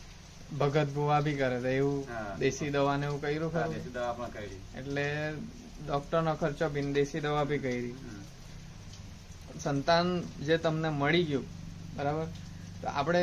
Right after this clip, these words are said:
Speaker 1: જોઈ શકીએ કે? લાવો ને જરા.
Speaker 2: હા, હા.
Speaker 1: આજે જે આપણે આ સંતાન મળ્યું છે તમને, આ બાબો છે કે બેબી છે?
Speaker 2: બાબો છે.
Speaker 1: હા, તો આજે તમને રિઝલ્ટ મળ્યું, તો એ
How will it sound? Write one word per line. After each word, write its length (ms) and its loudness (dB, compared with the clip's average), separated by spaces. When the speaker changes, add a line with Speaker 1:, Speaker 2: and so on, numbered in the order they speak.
Speaker 1:
જોઈ 240 2
શકીએ 360 0
કે? 100 -8
લાવો 320 4
ને 120 0
જરા. 260 -2
Speaker 2:
હા, 180 -6
હા. 200 -12
Speaker 1:
આજે 380 2
જે 160 0
આપણે 360 2
આ 240 2
સંતાન 520 -4
મળ્યું 360 -2
છે 160 -8
તમને, 300 -4
આ 140 -2
બાબો 340 2
છે 180 -6
કે 120 -2
બેબી 280 -6
છે? 160 -18
Speaker 2:
બાબો 320 -12
છે. 220 -16
Speaker 1:
હા, 400 -8
તો 180 0
આજે 340 2
તમને 400 0
રિઝલ્ટ 460 2
મળ્યું, 440 2
તો 140 -2
એ 120 0